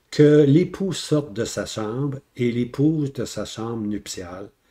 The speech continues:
Maintenant, le peuple est appelé maintenant à se sanctifier. Ok ? Puis tout le monde doit venir, hein ? Que tu sois nouvellement marié, tu laisses faire le lit conjugal,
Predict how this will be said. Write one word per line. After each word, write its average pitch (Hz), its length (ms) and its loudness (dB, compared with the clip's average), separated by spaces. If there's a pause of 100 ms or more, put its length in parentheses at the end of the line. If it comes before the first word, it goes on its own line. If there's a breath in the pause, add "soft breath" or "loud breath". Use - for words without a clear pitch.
(760)
Maintenant, 139 400 4
le 143 140 8
peuple 151 280 2
est 127 160 0
appelé 135 460 2
maintenant 120 440 -4
à 104 60 -8
se - 160 -10
sanctifier. 101 840 -10 (360)
Ok ? 101 180 -10 (280 loud breath)
Puis 135 140 -6
tout - 120 2
le 175 80 6
monde 151 300 6
doit 127 180 2
venir, 107 340 -2
hein ? 127 220 -8 (420 soft breath)
Que 123 120 -6
tu - 180 -8
sois 139 240 0
nouvellement 135 580 6
marié, 127 540 2
tu 113 240 -4
laisses 120 280 -2
faire 131 280 0
le 110 160 0
lit 123 420 -2
conjugal, 113 800 -4